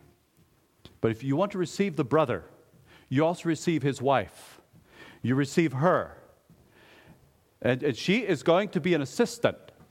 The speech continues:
That's in verse two. She is going to assist her husband, who is going to assist the church, or he is going to be assisted by the church. And this, this wife may have been the reason, one of the reasons that her,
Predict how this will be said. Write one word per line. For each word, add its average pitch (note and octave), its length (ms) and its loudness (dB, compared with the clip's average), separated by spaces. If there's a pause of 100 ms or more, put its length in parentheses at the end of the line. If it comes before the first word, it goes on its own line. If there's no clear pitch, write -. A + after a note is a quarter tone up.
(260)
That's D3 240 4
in D3 120 -2
verse D#3+ 240 0
two. F#3 360 0 (480)
She G#3 160 4
is C4+ 120 0
going G#3+ 140 4
to E3+ 60 0
assist A#3 340 0
her G#3+ 140 6
husband, A3+ 440 2 (280)
who G#3 100 6
is G#3 100 2
going A#3 240 4
to G3+ 100 2
assist A3 340 0
the G#3 80 2
church, G#3+ 440 2
or E3 120 4
he F#3+ 100 2
is G#3 140 -2
going A3 140 4
to G#3 60 -2
be G#3 100 2
assisted G3+ 440 2
by C#3+ 160 6
the B2 100 -4
church. - 540 -4 (1700)
And A2 140 0
this, G3 220 0
this F3+ 280 -2
wife F3+ 340 2 (1800)
may B2+ 220 2
have F3 160 -2
been E3 100 0
the D#3+ 100 2
reason, E3 400 0
one D#3 120 4
of F3 60 -4
the D3 60 -8
reasons D3+ 340 -2
that C#3 100 0
her, C3 100 0